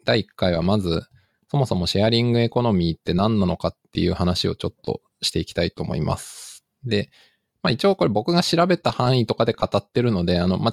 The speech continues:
ってる可能性もあると思うんですけど、まあ、その説はご容赦ください。あの、なんかおかしいなと思った方はぜひ、あの、調べていただいて、なんか間違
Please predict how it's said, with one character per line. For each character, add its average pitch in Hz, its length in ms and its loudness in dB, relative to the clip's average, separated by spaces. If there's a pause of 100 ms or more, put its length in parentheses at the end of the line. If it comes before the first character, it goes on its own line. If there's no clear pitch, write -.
(100)
っ 139 80 -2
て - 120 -2
る 87 120 0
可 95 160 -2
能 98 140 2
性 104 120 0
も 101 140 2
あ 104 60 2
る 101 80 -2
と 92 100 -4
思 92 180 0
う - 20 2
ん 92 60 2
で 90 80 -2
す - 120 -10
け 98 120 -4
ど、 98 240 0 (380)
ま 127 60 0
あ、 - 20 -
そ - 100 -2
の 143 80 4
説 143 240 0
は 101 160 4
ご 85 160 -2
容 82 140 2
赦 - 160 -6
く - 100 -4
だ 78 120 0
さ 90 180 -2
い。 80 120 -4
あ 87 80 -2
の、 87 120 0
な 110 80 0
ん 131 60 -2
か - 100 -2
お 82 60 -2
か - 120 -4
し - 80 -4
い 135 60 0
な 92 120 2
と 92 120 -4
思 92 80 0
っ - 60 -8
た - 100 -6
方 90 180 0
は 80 80 -2
ぜ 80 140 -4
ひ、 85 160 -6
あ 87 80 -4
の、 - 140 -8
調 95 200 0
べ 95 120 0
て 85 100 -4
い 80 80 -6
た 80 100 -2
だ 87 120 -4
い 95 100 -8
て、 - 180 -10 (320)
な - 80 -2
ん - 20 -2
か 95 60 0
間 98 80 2
違 95 40 -2